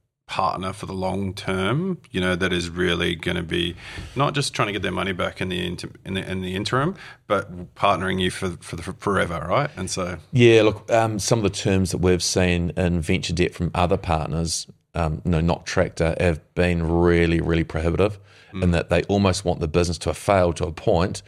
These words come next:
Speaker 2: that they can, um, exercise the, the terms in their, um, their agreement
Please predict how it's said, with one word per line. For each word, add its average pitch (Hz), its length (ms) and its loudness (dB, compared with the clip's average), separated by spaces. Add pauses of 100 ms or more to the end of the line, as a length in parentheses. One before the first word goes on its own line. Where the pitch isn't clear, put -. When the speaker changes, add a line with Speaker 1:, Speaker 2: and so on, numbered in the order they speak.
(420)
Speaker 2:
that - 140 -6
they 92 220 6
can, 85 360 0
um, 82 360 0 (120)
exercise 90 680 2
the, 82 180 2 (180)
the 82 140 -2
terms 87 460 0
in 82 100 2
their, 87 360 4
um, 80 320 -2
their 87 140 2
agreement 87 560 0